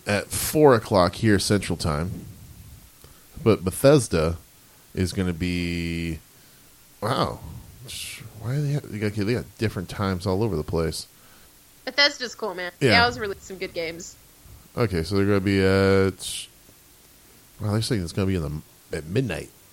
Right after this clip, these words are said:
Speaker 1: for Bethesda on e-, on the East Coast. I'm guessing they kinda screwed that up, so I think that's supposed to be P M.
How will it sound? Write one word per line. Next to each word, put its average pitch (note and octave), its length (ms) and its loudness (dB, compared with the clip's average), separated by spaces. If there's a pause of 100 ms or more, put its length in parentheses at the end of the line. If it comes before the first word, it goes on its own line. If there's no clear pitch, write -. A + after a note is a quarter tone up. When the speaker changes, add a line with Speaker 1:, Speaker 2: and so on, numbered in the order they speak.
(100)
Speaker 1:
for - 140 -8
Bethesda E2+ 540 0 (640)
on E2 140 -6
e-, F#2+ 160 -6
on E2 140 -4
the E2+ 60 -6
East G#2+ 200 -6
Coast. C#2 360 -6 (680)
I'm G2 140 0
guessing G2 260 0
they F2+ 80 0
kinda F2+ 220 0
screwed - 340 -4
that F2 180 4
up, D2+ 120 0
so E2+ 100 -2
I D#2 40 0
think E2+ 180 -6
that's E2 160 -2
supposed E2+ 220 -6
to - 40 -12
be D#2 360 -4 (580)
P F2 200 -4
M. D2+ 200 -4